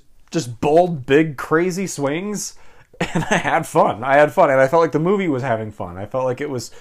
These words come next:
playing off of kind of contemporary fears and paranoia and, and feelings that people were having in the cultural zeitgeist, but can still kind of work as, like, something where if people watch it later, I think it's a fun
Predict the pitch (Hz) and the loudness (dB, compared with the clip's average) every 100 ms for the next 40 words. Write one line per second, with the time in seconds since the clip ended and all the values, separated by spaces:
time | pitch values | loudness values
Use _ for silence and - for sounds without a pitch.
0 | - - - - - - 185 185 165 165 | -20 -20 -20 -20 -12 0 2 2 4 4
1 | 170 165 131 - - - - - - 160 | 4 0 -2 -12 -20 -20 -20 -20 -8 -2
2 | 147 131 - - - 160 147 - 170 160 | 0 -2 -6 -20 -10 -6 -6 -2 -2 0
3 | 160 160 156 143 - - 160 156 156 156 | 4 4 2 -2 -10 -2 2 2 2 0
4 | 147 143 143 131 - - 160 151 147 147 | -2 -6 -8 -12 -14 -4 0 2 2 2
5 | 143 147 151 131 - 131 120 151 147 143 | 2 0 -2 -8 -8 -8 -4 -4 -2 -4
6 | 135 151 143 143 135 135 131 135 135 131 | -6 -10 -8 -4 -2 2 0 0 -6 -6
7 | - 139 139 135 123 127 101 131 123 - | -4 -6 -4 -4 0 -2 0 -2 -2 -6
8 | 127 123 117 151 143 131 151 127 120 110 | -10 -10 -8 -4 -4 -4 -6 -4 -4 0
9 | 123 131 131 - - - - - _ _ | 0 0 -4 -18 -20 -20 -20 -20 _ _
10 | - - - 139 131 131 - 147 135 131 | -16 -10 0 0 0 -4 -4 -6 -4 -2
11 | 123 120 143 135 123 123 123 139 123 123 | -4 -2 -6 -4 -2 -2 -2 -6 -2 0
12 | 123 123 117 123 120 120 113 - 131 127 | 2 2 0 -4 -8 -8 -8 -6 -2 -2
13 | 127 127 | -2 -8